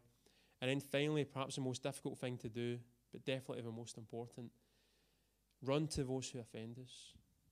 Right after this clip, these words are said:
Not literally run. May-, you might want to run if you want, that's fine, as long as they're okay with that. Or run to those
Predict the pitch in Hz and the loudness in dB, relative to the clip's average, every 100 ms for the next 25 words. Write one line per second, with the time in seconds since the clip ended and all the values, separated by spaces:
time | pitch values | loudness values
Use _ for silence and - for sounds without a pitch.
0 | _ _ _ _ _ _ 123 - 117 - | _ _ _ _ _ _ -8 -8 -10 -8
1 | 117 113 110 110 117 120 - 123 120 117 | -8 -8 -8 -8 -8 -10 -6 -6 -6 -8
2 | 110 107 110 107 104 107 135 131 - 107 | -8 -10 -10 -10 -8 -8 -8 -10 -8 -8
3 | 120 - _ - 135 127 120 110 - 110 | -8 -12 _ -8 -4 -2 -4 -4 -6 -8
4 | 110 120 127 _ _ _ _ _ 127 127 | -6 -8 -10 _ _ _ _ _ 2 6
5 | 151 180 180 139 147 139 - | 6 6 2 4 4 4 2